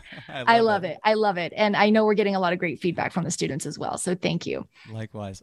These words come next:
Speaker 1: All right, my friends. Well, we will leave it there, and we will see you all next week.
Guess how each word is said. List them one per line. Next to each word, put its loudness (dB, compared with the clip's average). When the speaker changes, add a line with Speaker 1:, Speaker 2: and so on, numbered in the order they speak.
Speaker 1:
All 2
right, 4
my 0
friends. 0
Well, 0
we 2
will 2
leave -4
it -8
there, 0
and -2
we 0
will 0
see -8
you -4
all -2
next -6
week. -4